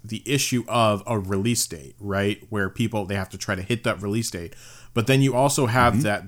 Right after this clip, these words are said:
Speaker 1: that set release date that came out, but people aren't hitting it and they are pushing it back, and then it's getting more frustrating for players at the same time.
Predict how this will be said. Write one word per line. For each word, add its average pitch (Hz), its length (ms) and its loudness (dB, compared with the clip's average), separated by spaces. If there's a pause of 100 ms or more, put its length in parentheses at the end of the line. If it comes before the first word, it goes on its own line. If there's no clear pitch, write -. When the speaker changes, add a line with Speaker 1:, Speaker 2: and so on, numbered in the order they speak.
(180)
Speaker 1:
that 101 180 -4
set 117 200 0
release 110 300 -2
date 101 180 -4
that 98 160 -2
came 113 280 0
out, 101 400 4 (340)
but 113 180 0
people 135 380 -2
aren't 127 300 4
hitting 104 320 -2
it 101 120 -2
and 110 160 -2
they 107 120 0
are 139 240 2
pushing 104 320 -4
it 95 100 -4
back, 95 340 -2
and 113 140 -2
then 110 140 2
it's - 160 -6
getting 107 260 0
more 120 140 2
frustrating 107 560 0
for 95 120 -12
players 101 380 -2
at 87 80 -12
the - 60 -14
same 92 240 -6
time. - 300 -10